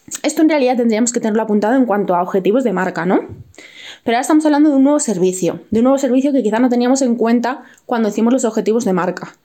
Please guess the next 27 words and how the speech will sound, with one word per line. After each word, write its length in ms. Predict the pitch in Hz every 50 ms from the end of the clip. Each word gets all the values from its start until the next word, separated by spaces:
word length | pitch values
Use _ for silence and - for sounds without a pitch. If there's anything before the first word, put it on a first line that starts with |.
| _ _ _ - - - - - - - _
O 180 | - 302 330 320
incluso 580 | 294 285 277 285 311 330 311 - 294 285 320 302
los 140 | 240 233
objetivos 300 | 233 208 214 214 240 240
de 60 | 254 247
marca 200 | 254 254 262 269
no 60 | 254
sabemos 240 | 254 233 240 269 262
ni 80 | 214
dónde 160 | 202 214 226
están, 300 | 220 - - - 185 190
están 240 | 175 - - 196 202
en 60 | 226
un 140 | 226 233 233
papel, 480 | 233 202 196 - 214 226 240 269 - - - - - - _ _ _
en 340 | - 220 208 196 196 196 208
un 120 | 220 240 254
cajón 300 | 254 233 233 240 247 247
del 100 | 233 226
escritorio 480 | 214 - - 220 208 226 214 262 285
que 80 | 247 214
no 80 | 220
sabes 200 | 226 240 226 240
ni 80 | 233 208
cuál 200 | - 214 190 185
es. 400 | 175 180 180 - - - _ _ _ _ - - - _
Bueno, 280 | - 196 175 170 156 170